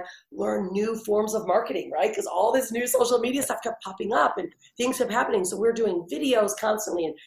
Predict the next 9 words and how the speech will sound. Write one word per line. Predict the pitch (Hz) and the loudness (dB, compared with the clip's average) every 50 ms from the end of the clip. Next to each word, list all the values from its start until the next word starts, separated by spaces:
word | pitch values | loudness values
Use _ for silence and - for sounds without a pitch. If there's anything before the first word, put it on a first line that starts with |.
| - - | -16 -10
sharing | - - - - 294 269 254 | -4 2 4 4 6 6 4
a | 233 | 4
message | 220 220 220 220 - 202 175 165 - 175 | 4 2 2 2 0 -2 -2 -2 -4 -4
and | 175 | -2
doing | - 156 - 285 269 | 0 2 2 4 4
this, | 254 233 214 202 | 4 4 4 2
right? | - 208 214 233 226 - - - _ - | 2 4 4 4 2 0 -4 -8 _ 0
And | 233 226 | 0 4
just | 220 262 240 - - - | 4 2 2 0 -6 -12